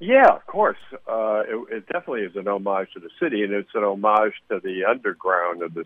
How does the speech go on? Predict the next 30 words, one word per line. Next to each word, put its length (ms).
city, 380
and 400
the, 160
particularly 680
the 160
underground 640
of 80
the 80
performance, 760
uh, 260
world. 600
And, 180
you 100
know, 160
I 120
went 200
all 220
the 100
way 280
up 340
to, 260
up 220
into 600
Uptown 760
to, 340
to, 240
uh, 120
shoot, 260
uh, 300
um, 560